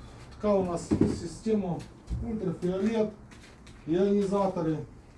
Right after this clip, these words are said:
От в ставках ми ще буває використовуємо озонатори. Озонатори, вони освітлюють воду, але у нас теж зараз немає їх в наявності. Тобто ми виготовляємо, вони зразу йдуть,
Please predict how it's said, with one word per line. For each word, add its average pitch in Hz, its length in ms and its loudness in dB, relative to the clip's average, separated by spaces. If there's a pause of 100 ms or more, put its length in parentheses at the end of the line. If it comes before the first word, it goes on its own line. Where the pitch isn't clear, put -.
(680)
От 131 120 -10
в - 40 -18
ставках 233 680 4
ми 190 140 2
ще 190 200 -2
буває 175 420 4
використовуємо 185 1040 2 (160)
озонатори. 156 840 0
Озонатори, 165 540 0
вони 160 340 0 (600)
освітлюють 139 760 0
воду, 185 260 6
але 139 120 -2
у 170 80 -2
нас 160 180 -2
теж 156 280 0
зараз 127 420 -2
немає 131 420 -2
їх 110 180 0
в 123 80 -12
наявності. 143 680 -2 (600)
Тобто 127 220 -10
ми 156 60 2
виготовляємо, 160 720 4
вони 123 220 -2
зразу 131 300 0
йдуть, 113 220 -4